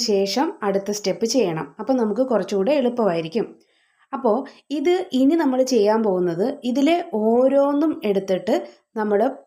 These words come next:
പൂവാക്കി മാറ്റാൻ പോവുകയാണ്. അതിന് വേണ്ടിയിട്ട് ഒരു പീസ് എടുത്തിട്ട് ഇതിങ്ങനെ ചേർത്ത് അതിൻ്റെ ആ നടുവിലായിട്ട് ഒന്ന് കറക്കി കൊടുക്കുക. അപ്പോൾ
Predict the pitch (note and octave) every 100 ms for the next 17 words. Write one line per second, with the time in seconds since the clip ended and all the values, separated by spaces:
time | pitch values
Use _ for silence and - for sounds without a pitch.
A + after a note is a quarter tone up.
0 | _ - C#4 D4+ A#3 - B3 G3 F3 F#3+
1 | A#3+ D4 C4+ E3+ D3+ - _ _ _ _
2 | - D4+ F4+ F4 C4+ A#3 G#3 - A3+ -
3 | - D4+ D#4+ C4 A3 A3 G#3 F3 F3+ E3+
4 | B3+ - _ _ - C4+ C#4 A#3 A3+ A#3
5 | C4 B3+ A3+ A3 A3 - C#4 E4+ - _
6 | - A#3 B3+ B3 B3+ A3+ G#3+ G3+ B3+ D4
7 | A3 G3 G3 B3+ D4 - _ - D4+ C#4+
8 | G#3+ - - _ _ _ C#4+ C4+ C4+ G3+
9 | F3+ E3+ E3+ E3+ - _ _ _ _ D#4+